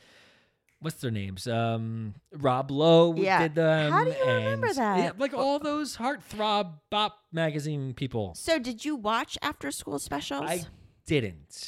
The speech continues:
Speaker 2: Mm.
Speaker 1: No, I did not. Only when we were forced to in school.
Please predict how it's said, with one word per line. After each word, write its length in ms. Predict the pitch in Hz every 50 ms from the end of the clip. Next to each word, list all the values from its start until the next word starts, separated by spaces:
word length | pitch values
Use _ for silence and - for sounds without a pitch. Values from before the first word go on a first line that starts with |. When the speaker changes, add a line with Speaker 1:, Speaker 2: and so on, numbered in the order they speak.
| -
Speaker 2:
Mm. 320 | 175 170 156 139 117 101 147
Speaker 1:
No, 260 | 135 131 113 101 95
I 80 | 107 123
did 180 | 120 127 120
not. 220 | 120 117 110 110 -
Only 280 | 190 202 220 226 247 269
when 200 | 226 233 220 214
we 40 | 202
were 120 | 175 165 139
forced 360 | - - 160 151 143 - -
to 160 | - 156 143
in 280 | 139 - 127 131 131 127
school. 540 | - - - - 135 131 131 151 165 170